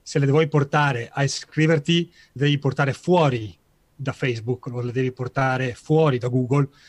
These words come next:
quindi lì c'è un, uno sforzo maggiore in termini di marketing per portarle su una piattaforma esterna.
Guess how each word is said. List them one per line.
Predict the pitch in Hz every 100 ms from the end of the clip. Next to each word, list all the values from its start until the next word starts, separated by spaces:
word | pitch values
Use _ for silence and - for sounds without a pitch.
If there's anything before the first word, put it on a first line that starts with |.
| _
quindi | - 120 120
lì | 117
c'è | 143 - -
un, | 131 131 123 120 110 - _ _ _
uno | 139 139
sforzo | - 147 143 -
maggiore | 139 127 107 143 131 147
in | 160
termini | 123 117
di | 113
marketing | 117 113 147 160 165
per | 139 113
portarle | 117 - 117 113
su | -
una | 120 113
piattaforma | 110 104 120 113
esterna. | - 147 156 190